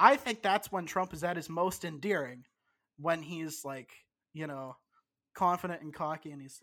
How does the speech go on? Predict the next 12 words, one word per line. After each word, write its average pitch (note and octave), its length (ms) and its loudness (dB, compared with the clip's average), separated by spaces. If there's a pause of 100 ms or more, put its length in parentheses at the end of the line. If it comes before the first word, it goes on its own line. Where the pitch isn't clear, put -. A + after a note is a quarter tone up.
and E3 120 -12
he's D3 160 -10
smug. D3+ 580 -6 (240)
He's D3 160 -14
like, C3 140 -16 (680)
D-, F3 160 -14
d-, E3 160 -16 (120)
uh, D3+ 420 -4 (680)
we're F#3 240 0
gonna, A#3 260 0 (180)
we're F#3 200 -4
gonna, G#3 400 0